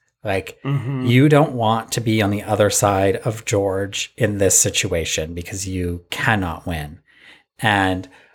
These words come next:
Speaker 1: I felt like this Stevie stuff that he played with Simon, both before and after the vote, was just incredible and genius, because we have to point out that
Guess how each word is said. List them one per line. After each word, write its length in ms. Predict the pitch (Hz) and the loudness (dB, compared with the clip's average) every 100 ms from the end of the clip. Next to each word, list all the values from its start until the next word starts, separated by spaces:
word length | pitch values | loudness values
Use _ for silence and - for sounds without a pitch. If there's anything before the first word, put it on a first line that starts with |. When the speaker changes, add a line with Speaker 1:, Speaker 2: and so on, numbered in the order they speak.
| _ | _
Speaker 1:
I 140 | 117 | -4
felt 260 | 104 110 107 | 0 0 2
like 360 | 107 - - - | 0 -2 -6 0
this 280 | - 120 | 2 4
Stevie 600 | - - - 131 156 156 120 | 2 -2 -2 0 0 0 -2
stuff 380 | - 101 90 | -2 -4 -6
that 120 | - 85 | -8 -12
he 120 | 98 | -14
played 360 | - - 107 | -10 -8 -6
with 120 | 123 120 | -4 -2
Simon, 560 | 131 151 139 101 90 | 2 4 4 2 -4
both 240 | 95 101 - | -4 -4 -4
before 560 | 110 - 127 123 - | -6 -2 4 4 4
and 260 | 113 117 131 | 2 4 4
after 280 | 117 110 113 | 4 2 -2
the 80 | 104 | -2
vote, 200 | 101 98 | -4 -2
was 120 | 104 | -4
just 280 | 104 - - _ _ _ | -4 -6 -8 _ _ _
incredible 840 | - 110 - - 120 127 131 127 135 | -4 -2 -2 0 2 2 2 0 -2
and 160 | 123 101 | -6 -6
genius, 680 | - - 110 101 98 95 - - - | -4 -4 -2 -4 -4 -6 -8 -12 -12
because 400 | - 120 113 101 - - - - | -6 -2 0 0 -4 -14 -16 -8
we 80 | |
have 220 | 104 135 139 | -2 -2 -2
to 80 | |
point 280 | 156 - 139 | -2 2 4
out 340 | 131 90 90 - | 4 2 -4 -4
that 360 | 107 98 92 | -2 -2 -4